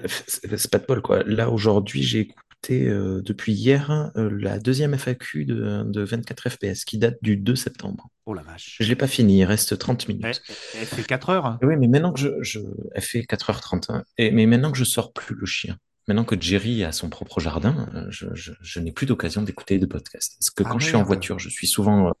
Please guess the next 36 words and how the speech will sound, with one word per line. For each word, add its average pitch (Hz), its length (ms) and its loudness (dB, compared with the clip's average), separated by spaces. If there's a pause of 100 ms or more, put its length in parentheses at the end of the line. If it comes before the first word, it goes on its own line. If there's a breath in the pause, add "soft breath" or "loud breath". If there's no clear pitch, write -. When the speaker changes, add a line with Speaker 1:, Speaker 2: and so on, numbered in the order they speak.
Speaker 1:
accompagné, - 640 0
donc 196 140 0
j'ai, - 120 -6
Speaker 2:
Mhm. 123 360 -6 (100)
Speaker 1:
voilà, 90 100 -4
je - 80 -8
peux - 100 -8
pas 92 120 -4
mettre - 180 -4
la 85 80 -2
musique. - 320 -4 (680 loud breath)
Enfin, 82 120 0
la 78 100 2
musique, 76 320 -4
les - 80 -6
trucs. - 240 -8
Par - 140 -2
contre, - 340 2
j'ai 101 220 2
des, 87 340 2
des 85 240 -2
écouteurs 98 400 -2
Bluetooth, - 560 -2
et 101 100 -2
donc, 101 280 2
Speaker 2:
Mhm. 92 60 4
Speaker 1:
euh, 90 100 0
dès 131 220 2
que - 120 -8
j'ai, 92 320 0
je 85 140 0
fais, 143 340 -2
euh, 82 140 -2
le 80 100 -4
trajet... 117 560 0
Euh, 85 80 0